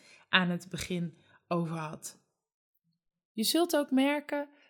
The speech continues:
dat kinderen op een gegeven moment om de rustmomenten gaan vragen.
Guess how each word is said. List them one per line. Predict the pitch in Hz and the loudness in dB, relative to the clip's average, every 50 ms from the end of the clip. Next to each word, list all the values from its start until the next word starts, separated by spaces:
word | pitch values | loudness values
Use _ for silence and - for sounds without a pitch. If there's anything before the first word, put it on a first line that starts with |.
| _ _ | _ _
dat | - 254 - - | -4 -4 -4 -4
kinderen | - 196 170 151 165 185 | -6 -6 -6 -6 -6 -8
op | 196 | -10
een | - | -10
gegeven | - - - - | -10 -8 -6 -4
moment | 180 190 185 - | -4 -4 -4 -2
om | 175 180 | 0 0
de | 202 214 | 0 0
rustmomenten | 175 - - - - 170 170 175 185 185 | -2 -4 -6 -6 -6 -4 -4 -4 -6 -4
gaan | - 233 247 240 | -2 -2 -2 0
vragen. | 233 - 269 285 294 254 185 - - - | 0 0 0 0 0 0 -4 -8 -12 -16